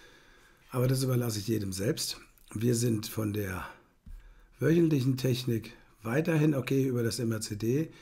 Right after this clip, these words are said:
Wir gelten als hoch über die Stochastik, aber kein Verkaufssignal. Aber die V W ist ein dankbarer Aufnehmer von der Stochastik. Ja, immer wieder schön sinusartig hier hin und her. Gefällt mir eigentlich ganz gut.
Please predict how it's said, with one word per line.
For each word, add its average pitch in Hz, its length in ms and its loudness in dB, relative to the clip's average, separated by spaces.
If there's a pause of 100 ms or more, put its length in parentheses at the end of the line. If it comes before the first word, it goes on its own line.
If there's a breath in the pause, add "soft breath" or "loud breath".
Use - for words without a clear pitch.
(240 loud breath)
Wir 113 140 0
gelten 131 380 2
als 120 280 -4
hoch 170 360 4 (140)
über 135 200 0
die 127 80 0
Stochastik, 143 680 -4
aber 107 180 -4
kein 120 360 -2
Verkaufssignal. 101 920 -6 (420 loud breath)
Aber 120 120 -6
die 156 80 0
V 180 220 -2
W 196 140 4
ist 147 160 0
ein 143 140 -2
dankbarer 143 680 -2
Aufnehmer 117 520 -2
von 113 220 -6
der 107 120 -4
Stochastik. - 680 -6
Ja, 131 120 -4
immer 175 320 0
wieder 156 220 4
schön 143 440 2
sinusartig 135 800 -2
hier 131 180 0
hin 123 180 0
und 110 100 0
her. 123 280 -2 (520 loud breath)
Gefällt 139 260 0
mir 160 80 2
eigentlich 127 160 0
ganz 131 180 -4
gut. 123 260 0